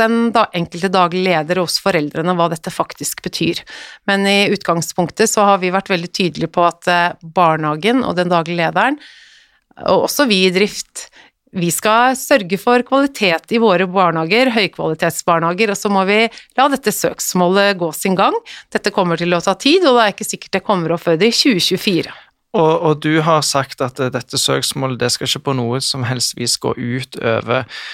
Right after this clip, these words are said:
Speaker 2: tilbudet i våre barnehager, eller tas av noen midler i f-, som hadde gått til barnehagen ellers.
Speaker 1: Det er helt riktig. Det skal ikke gå ut over det tilbudet vi har. Det ville være helt feil at det gjorde det, og det har vi trygget, eh, ansatte på, daglige ledere,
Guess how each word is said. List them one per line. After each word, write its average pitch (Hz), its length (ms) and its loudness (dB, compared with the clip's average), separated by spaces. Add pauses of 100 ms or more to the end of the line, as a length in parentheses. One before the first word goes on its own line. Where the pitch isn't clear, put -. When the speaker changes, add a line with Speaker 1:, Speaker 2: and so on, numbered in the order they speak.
(140)
Speaker 2:
tilbudet 131 480 -4
i 123 60 -4
våre 120 260 -2
barnehager, 123 800 0
eller 117 160 -4
tas 117 440 -2
av 120 100 -4
noen 113 220 -4
midler 117 440 -6
i 117 80 -8
f-, - 160 -8
som 127 160 -4
hadde 123 320 -4
gått - 160 -14
til 127 80 -6
barnehagen 117 440 -4
ellers. 120 400 -10 (420)
Speaker 1:
Det 202 80 2
er 202 160 2
helt 175 240 -2
riktig. - 320 -6 (400)
Det - 80 -4
skal 208 140 0
ikke 208 180 -2
gå 196 140 4 (100)
ut 170 220 -4
over 170 180 0
det 160 80 -4
tilbudet 165 540 -6
vi 170 180 -4
har. 160 240 2 (320)
Det 190 160 0
ville 175 160 2
være 175 240 0
helt 160 160 -2
feil 170 400 0
at 165 80 -8
det 180 140 2
gjorde 180 180 -2
det, 214 160 2
og 208 80 0
det 180 140 2
har 180 160 2
vi 180 120 4 (300)
trygget, 175 640 -4
eh, 175 380 2 (160)
ansatte - 420 -4
på, 262 140 4 (580)
daglige 196 300 2
ledere, 202 400 2